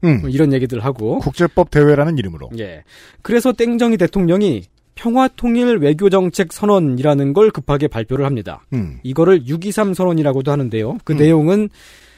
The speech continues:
Speaker 2: 어, 평화통일하겠다.
Speaker 1: 음.
Speaker 2: 국제적으로 협조를 받겠다.
Speaker 1: 음.
Speaker 2: 그러니까 유엔에 가입시켜줘라.
Speaker 1: 그렇죠.
Speaker 2: 요거죠. 이 선언문을 국제법 연구자이자 당시 대학에서 강사 알바를 뛰고 있던 임땡규 씨한테 줘가지고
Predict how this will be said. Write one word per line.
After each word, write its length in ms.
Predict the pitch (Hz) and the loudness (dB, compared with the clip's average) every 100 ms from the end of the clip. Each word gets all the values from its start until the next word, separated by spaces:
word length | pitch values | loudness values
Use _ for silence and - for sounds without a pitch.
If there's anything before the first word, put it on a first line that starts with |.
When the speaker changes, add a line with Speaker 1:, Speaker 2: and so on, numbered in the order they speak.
| _ | _
Speaker 2:
어, 280 | 135 127 120 | -8 -8 -6
평화통일하겠다. 960 | - 214 214 208 170 180 180 - 90 - - _ - | -2 -2 0 0 -2 -2 -4 -6 -14 -16 -20 _ -12
Speaker 1:
음. 80 | 127 - _ | -12 -12 _
Speaker 2:
국제적으로 680 | 156 147 208 202 196 208 214 | -12 0 2 4 2 2 0
협조를 400 | 220 - 220 220 | -2 -2 0 0
받겠다. 540 | - 113 - 196 - | -2 -6 -4 -4 -6
Speaker 1:
음. 300 | 82 _ _ | -12 _ _
Speaker 2:
그러니까 540 | 151 165 175 156 214 156 | -2 0 0 2 0 2
유엔에 260 | 135 170 185 | 0 0 0
가입시켜줘라. 540 | 127 120 - 107 80 _ _ _ - | -4 -6 -10 -12 -14 _ _ _ 0
Speaker 1:
그렇죠. 200 | 170 156 | 0 2
Speaker 2:
요거죠. 340 | 147 113 127 - _ _ _ _ - - | -2 -6 -10 -14 _ _ _ _ -18 -8
이 120 | 190 | -6
선언문을 640 | - 240 233 180 208 190 | -2 0 0 0 2 0
국제법 580 | - 165 - 226 226 220 | -2 -10 -2 0 2 0
연구자이자 840 | 147 160 190 185 185 165 190 202 - | 2 0 0 0 0 2 2 0 0
당시 340 | 151 170 196 | -4 -2 -2
대학에서 540 | 160 147 190 175 170 180 | -2 0 0 0 0 -2
강사 460 | - 151 190 196 | -2 -2 0 0
알바를 340 | 165 156 165 151 | 0 0 0 -2
뛰고 220 | 170 156 | -2 -4
있던 240 | 135 175 131 | -2 -2 -4
임땡규 640 | 143 202 170 190 214 196 | -4 -6 -4 -4 -2 -4
씨한테 260 | 185 165 156 | -6 -6 -4
줘가지고 580 | 139 135 110 175 131 | -4 -4 -4 -4 -4